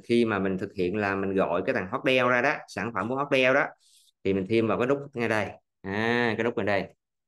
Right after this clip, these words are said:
Thì cái nút này á, à, cái nút này các bạn sẽ thấy là nó sẽ có, nó sẽ có một cái, à, button. À, và button này nó có cái data I D. À, mình sẽ đưa vào một cái attribute nữa, một thuộc tính nữa. Đó chính là một cái data I D.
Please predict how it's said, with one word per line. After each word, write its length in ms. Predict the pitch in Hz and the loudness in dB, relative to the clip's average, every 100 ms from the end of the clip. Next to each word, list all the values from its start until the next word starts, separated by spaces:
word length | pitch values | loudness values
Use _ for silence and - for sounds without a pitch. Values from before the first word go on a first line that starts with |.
| _ _ _ _ - - - _ _ | _ _ _ _ -14 -14 -16 _ _
Thì 100 | 110 | 0
cái 100 | 117 | 2
nút 120 | 180 | 4
này 200 | 175 127 | 4 4
á, 240 | 123 160 - | 4 2 -4
à, 200 | - 123 135 | -2 0 2
cái 80 | |
nút 120 | 151 147 | 2 2
này 140 | 120 | 2
các 80 | 139 | 2
bạn 140 | 107 | 2
sẽ 140 | 101 127 | 0 -2
thấy 260 | 131 139 | 0 2
là 360 | 165 123 107 107 - _ - | 4 4 2 -2 -12 _ -4
nó 260 | 117 135 | 0 2
sẽ 320 | 151 113 104 - | 2 2 0 2
có, 400 | 123 123 143 175 - - _ _ _ | 4 6 6 4 0 -12 _ _ _
nó 100 | - | -10
sẽ 240 | 127 117 113 | -2 0 2
có 280 | 120 120 151 | 4 4 4
một 260 | 143 95 - | 2 0 0
cái, 280 | 117 123 | 2 4
à, 680 | 139 127 113 113 113 113 110 113 - _ _ | 4 4 4 4 4 4 2 -4 -14 _ _
button. 460 | 120 - 123 98 95 - _ - | -6 0 0 0 -4 -12 _ -6
À, 280 | 104 120 | -2 2
và 120 | 117 101 | 2 2
button 420 | 127 - 107 98 | 2 0 0 0
này 100 | 98 | -2
nó 100 | 107 | -2
có 120 | 117 | 0
cái 120 | 123 135 | 2 2
data 400 | 120 117 117 110 | 2 2 0 0
I 120 | 113 | 2
D. 340 | 120 120 104 - _ - | 4 2 0 -6 _ -6
À, 100 | 110 | -2
mình 140 | 117 | 0
sẽ 160 | 98 117 | 0 2
đưa 240 | 120 117 | 4 6
vào 160 | 113 101 | 6 2
một 60 | 98 | -2
cái 80 | 123 - | -6 -4
attribute 580 | 120 135 135 135 127 113 | -6 -2 4 6 8 6
nữa, 140 | 104 | 2
một 160 | 117 107 | 0 0
thuộc 240 | 110 92 | -2 0
tính 200 | 123 120 | -2 2
nữa. 340 | 160 92 - - _ _ _ | 4 2 0 -6 _ _ _
Đó 160 | 110 131 | 0 0
chính 180 | - 143 | 2 2
là 200 | 131 101 | 2 2
một 100 | 101 | 0
cái 80 | 135 | 0
data 260 | 117 120 | 2 2
I 80 | 113 | 4
D. 380 | 120 120 110 | 6 6 4